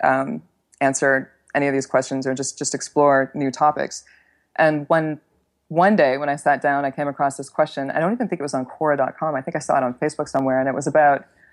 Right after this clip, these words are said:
um, how do I become great? Like, uh, Elon Musk, Richard Branson, Steve Jobs, Bill Gates. And it was written by a young computer student, um, or a, a student in computer programming. And I thought, "Okay, well, I'll just sit down and I'll, I'll write a few lines,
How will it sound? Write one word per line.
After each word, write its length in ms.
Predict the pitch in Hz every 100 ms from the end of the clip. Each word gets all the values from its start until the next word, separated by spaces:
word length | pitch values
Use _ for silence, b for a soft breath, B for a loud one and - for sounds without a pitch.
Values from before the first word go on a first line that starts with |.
| b b -
um, 320 | 151 147 143
how 180 | 151 160
do 80 | 160
I 80 |
become 300 | - 147 143
great? 340 | 135 151 135 -
Like, 240 | 123 123
uh, 380 | 127 127 131 135 -
Elon 300 | 151 156 143
Musk, 320 | 139 131 -
Richard 260 | - 139 131
Branson, 440 | 131 135 131 127
Steve 300 | 120 - 143
Jobs, 420 | 123 139 135 127 -
Bill 160 | 123
Gates. 480 | 123 156 143 127 - b b b b _ -
And 280 | 151 147
it 120 | - 160
was 220 | 156 143
written 220 | 160 156
by 120 | 151
a 140 | 147 147
young 280 | 143 139 131
computer 300 | 139 - 170
student, 420 | 156 147 127 123 - _ _ _ _ _ _ _ _ -
um, 600 | 92 139 131 127 127 127 _ _ _ _ 160
or 140 | 143
a, 140 | 135
a 20 | 147
student 260 | - 156
in 80 | 139
computer 300 | 139 135 139
programming. 480 | 147 160 143 131 131 b b b b b _ _ _ -
And 240 | 202 202
I 120 | 208
thought, 300 | 190 214 202
"Okay, 280 | 240 196 185
well, 180 | 196 175
I'll 120 | 170
just 160 | 165 -
sit 140 | 165
down 280 | 160 156 156
and 100 | 147
I'll, 160 | 143 143
I'll 120 | 156
write 160 | 147 151
a 40 |
few 160 | 147 151
lines, 460 | 147 135 131 -